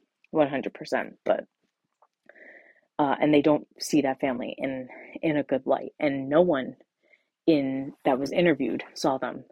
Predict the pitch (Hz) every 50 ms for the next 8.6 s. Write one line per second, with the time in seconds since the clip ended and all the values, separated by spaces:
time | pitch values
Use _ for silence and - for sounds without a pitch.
0 | _ _ _ _ _ _ _ _ _ _ _ _ _ _ - 160 147 139 - -
1 | - - - - - - - _ _ _ - - - - - - _ _ _ _
2 | _ _ _ _ _ _ _ _ _ _ _ - 165 147 139 135 135 135 131 135
3 | 135 139 - - _ _ _ _ _ _ - 175 160 180 180 185 175 - 190 175
4 | 175 160 151 - - 156 165 151 160 - - - 160 156 156 156 175 170 175 160
5 | - 156 143 143 139 143 139 151 147 147 147 139 139 139 - - - 147 147 147
6 | 139 135 131 127 131 135 139 139 135 - - 156 147 147 147 143 139 - - 139
7 | 131 131 - - 131 - - 139 139 143 143 143 - - 143 135 131 139 147 160
8 | 156 151 143 - - 139 - 135 131 131 -